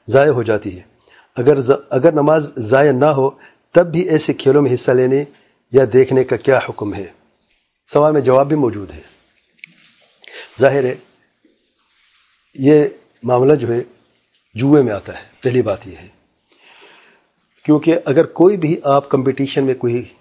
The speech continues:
حصہ لینا چاہتے ہیں، کوئی کھیل ہے، کرکٹ کا میچ آپ کر رہے ہیں، فٹ بال کا میچ آپ کر رہے ہیں، اور اس میں سے آپ سب سے مقررہ کوئی فیس مقرر کر دیتے ہیں جو کھلاڑی ہیں،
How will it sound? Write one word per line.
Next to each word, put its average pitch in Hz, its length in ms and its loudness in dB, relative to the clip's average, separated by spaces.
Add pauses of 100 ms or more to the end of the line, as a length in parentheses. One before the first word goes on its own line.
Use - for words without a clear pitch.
(140)
حصہ 123 180 -6
لینا 117 240 -2
چاہتے 107 340 -6
ہیں، 127 140 -2 (720)
کوئی 143 160 -2
کھیل 135 360 0
ہے، 117 200 -6
کرکٹ 135 440 -2
کا 143 100 -2
میچ 123 240 -4
آپ 113 120 -6
کر 117 100 -6
رہے 117 80 -6
ہیں، 113 80 -6
فٹ 113 160 -8
بال 120 200 -2
کا 120 120 -8
میچ 113 180 -6
آپ 110 120 -8
کر 107 120 -14
رہے 107 80 -8
ہیں، 117 80 -8
اور 143 120 -6
اس 139 160 -4
میں 160 100 -2
سے 151 140 -4
آپ 143 300 0
سب 190 320 -2
سے 170 260 0
مقررہ 151 460 2
کوئی 147 160 -2
فیس 135 240 -8
مقرر 127 280 -4
کر 117 160 -8
دیتے 104 260 -10
ہیں 104 60 -12
جو 123 100 0
کھلاڑی 110 440 -2
ہیں، 85 60 -20